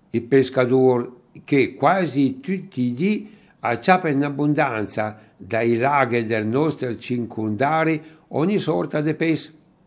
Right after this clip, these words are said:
trut, adal, inguilot, tench, i temul, inguil, lampredun,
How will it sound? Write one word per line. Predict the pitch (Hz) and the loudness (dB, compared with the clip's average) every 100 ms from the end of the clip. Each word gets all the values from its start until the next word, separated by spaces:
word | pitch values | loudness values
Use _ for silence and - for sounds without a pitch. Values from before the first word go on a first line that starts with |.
| _ _ _ _ | _ _ _ _
trut, | - 131 165 - - _ _ _ _ | -2 0 0 -4 -20 _ _ _ _
adal, | - 135 160 113 90 90 _ _ _ _ _ | 0 2 2 0 -6 -10 _ _ _ _ _
inguilot, | 127 135 127 123 127 156 - - _ _ _ _ _ _ _ | -2 0 2 4 4 2 -6 -20 _ _ _ _ _ _ _
tench, | 147 160 143 - - _ _ _ _ _ | 2 4 2 -2 -16 _ _ _ _ _
i | 107 107 | -8 0
temul, | 156 190 135 98 92 - _ _ _ _ _ | 8 8 8 0 -4 -12 _ _ _ _ _
inguil, | 120 127 120 160 208 - - - _ _ _ _ _ _ | -2 -2 2 2 2 -2 -10 -20 _ _ _ _ _ _
lampredun, | 110 135 139 135 123 135 165 175 107 - | 2 4 4 0 0 4 4 4 2 -8